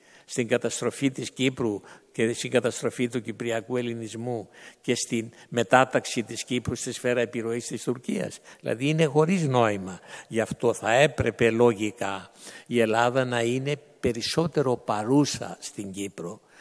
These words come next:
και να παρεμβαίνει και στα πολιτικά πράγματα. Γιατί βλέπουμε ότι τώρα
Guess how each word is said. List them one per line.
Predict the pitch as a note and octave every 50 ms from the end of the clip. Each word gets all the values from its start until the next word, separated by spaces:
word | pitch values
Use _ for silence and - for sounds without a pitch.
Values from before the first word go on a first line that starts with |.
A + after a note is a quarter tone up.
| - - - -
και | - - B2
να | A#2 A#2 A#2 A2
παρεμβαίνει | - - - A#2 G#2+ G#2+ A2 G2+ G2+ G2+ B2+ E3 G3+ F#3+ C#3+ A#2
και | G2 - A2+
στα | - - - G#2+
πολιτικά | - - A2 G#2 G#2 F#2+ - A2 - G#2+ G#2+
πράγματα. | G#2 - - A2 G#2+ G#2 G2 F#2+ G2 G2 - - G2+ G2 - - - - - -
Γιατί | - A2 A2 - - C#3+
βλέπουμε | C#3+ C3+ C#3+ D3 E3+ F3+ D#3+ - B2+ A#2 A#2 A#2+
ότι | A#2 A#2 A#2 G#2+ B2 G#2+
τώρα | - - A#2 A2 G#2 G2+ G2+ G2 G2 -